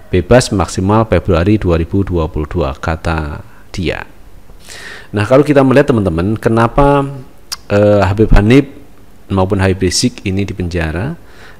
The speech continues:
Karena terkait pernyataan Habib Rizik yang mengatakan bahwa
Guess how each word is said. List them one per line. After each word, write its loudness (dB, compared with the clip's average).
Karena 0
terkait -2
pernyataan -2
Habib -2
Rizik -4
yang -2
mengatakan -6
bahwa -4